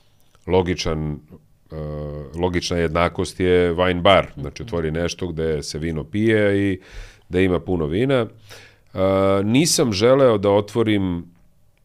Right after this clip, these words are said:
Speaker 1: kafić ili restoran koji se naziva wine bar, e, što je negde dosta česta praksa, e, ne samo u Beogradu, nego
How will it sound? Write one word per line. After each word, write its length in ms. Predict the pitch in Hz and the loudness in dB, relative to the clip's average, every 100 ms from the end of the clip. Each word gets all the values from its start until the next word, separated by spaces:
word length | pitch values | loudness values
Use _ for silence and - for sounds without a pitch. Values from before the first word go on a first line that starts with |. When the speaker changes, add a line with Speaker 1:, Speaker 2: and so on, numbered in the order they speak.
| _ _ - | _ _ -2
Speaker 1:
kafić 560 | 113 104 - 85 - | 2 2 -2 -6 -4
ili 200 | 95 87 | -2 0
restoran 680 | 87 82 - 101 113 101 87 | 0 0 6 6 8 6 2
koji 240 | - 95 | -2 -2
se 180 | 90 98 | 0 0
naziva 420 | 95 92 87 85 | 0 0 0 0
wine 340 | 80 80 78 76 | 0 0 -2 -2
bar, 220 | 73 62 | -4 -4
e, 300 | - - 73 73 71 71 73 | -12 -18 -12 -8 -8 -8 -10
što 240 | - 87 | -6 -4
je 180 | 82 82 | -2 -2
negde 340 | 87 85 85 78 - | -4 -2 -4 -4 -12
dosta 320 | - 101 - | -4 -2 -2
česta 340 | 92 104 87 85 | -2 0 0 -2
praksa, 400 | 95 90 - 80 | 0 0 0 -2
e, 220 | 73 69 69 71 71 71 69 69 71 82 | -2 -6 -10 -12 -10 -10 -10 -10 -12 -6
ne 140 | 104 | -2
samo 220 | 110 160 160 | 2 4 6
u 40 | |
Beogradu, 500 | 139 123 90 87 82 | 10 10 8 2 0
nego 480 | 82 82 85 85 | -2 0 0 0